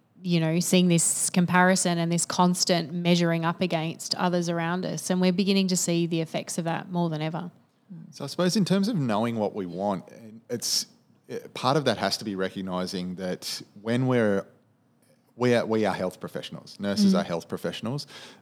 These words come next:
Speaker 2: that doesn't turn off when we start scrolling through Instagram or looking on TikTok.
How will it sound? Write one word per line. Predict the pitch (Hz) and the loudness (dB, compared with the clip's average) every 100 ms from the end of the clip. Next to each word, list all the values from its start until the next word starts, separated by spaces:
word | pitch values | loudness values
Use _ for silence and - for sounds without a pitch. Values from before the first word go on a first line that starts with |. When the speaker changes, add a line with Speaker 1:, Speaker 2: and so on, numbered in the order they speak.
| - | -8
Speaker 2:
that | 113 - | -4 -2
doesn't | 123 107 98 82 _ - | 0 0 -2 -6 _ -12
turn | 107 95 | -6 -4
off | 92 92 90 - | -4 -4 -6 -12
when | - 95 92 | -8 -6 -6
we | 90 90 87 | -4 -4 -4
start | - 92 87 82 - _ _ _ | -4 -2 -2 -4 -8 _ _ _
scrolling | - 101 92 92 | -8 -2 -2 -2
through | - 87 | -4 -6
Instagram | 85 82 82 87 85 85 87 | -4 -6 -4 -4 -2 -4 -4
or | 85 | -4
looking | 92 90 98 | -6 -6 -8
on | 85 | -8
TikTok. | - 87 - 90 87 | -8 -10 -6 -4 -4